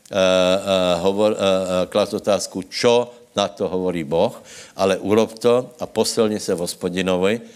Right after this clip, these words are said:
Eh, například, například Žalmom sto tři, hej? Eh, jako příklad, možná si,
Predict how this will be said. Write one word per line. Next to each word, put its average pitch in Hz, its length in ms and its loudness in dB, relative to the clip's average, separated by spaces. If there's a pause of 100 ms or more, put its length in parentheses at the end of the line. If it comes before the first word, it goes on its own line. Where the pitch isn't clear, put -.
(300)
Eh, 98 320 2
například, 110 920 -2
například 101 720 -2
Žalmom 92 460 -2
sto 90 180 -6
tři, 73 320 -10
hej? 85 180 -2 (300)
Eh, 87 640 -2
jako 87 200 -4
příklad, 98 520 -2 (180)
možná 95 220 -4
si, - 160 -8